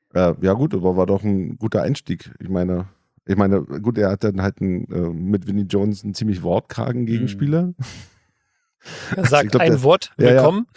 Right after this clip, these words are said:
Speaker 1: Willkommen, ja.
Speaker 3: <laughs>
Speaker 1: That's it.
Speaker 3: Ja.
Speaker 1: Äh,
Speaker 3: Und hier haben, hier haben wir ja auch auf dem, auf dem Regiestuhl einen spannenden Posten, finde ich.
Speaker 1: Ja.
Speaker 3: Irgendwie. Also wir hatten ihn ja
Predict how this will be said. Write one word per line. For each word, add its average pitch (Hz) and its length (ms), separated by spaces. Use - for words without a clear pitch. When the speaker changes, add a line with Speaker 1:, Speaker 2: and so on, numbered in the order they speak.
Speaker 1:
Willkommen, 107 400
ja. 98 140
Speaker 3:
<laughs> - 680
Speaker 1:
That's 104 240
it. 104 140
Speaker 3:
Ja. 98 320
Speaker 1:
Äh, - 20
Speaker 3:
Und - 160
hier 151 100
haben, 180 160
hier 151 160
haben 156 80
wir 180 80
ja 165 100
auch 165 100
auf 165 160
dem, 170 320
auf 143 140
dem 151 100
Regiestuhl 143 540
einen 127 80
spannenden 139 400
Posten, 143 360
finde 139 240
ich. - 140
Speaker 1:
Ja. 110 220
Speaker 3:
Irgendwie. 131 380
Also 131 200
wir 151 120
hatten 170 260
ihn 170 180
ja 151 160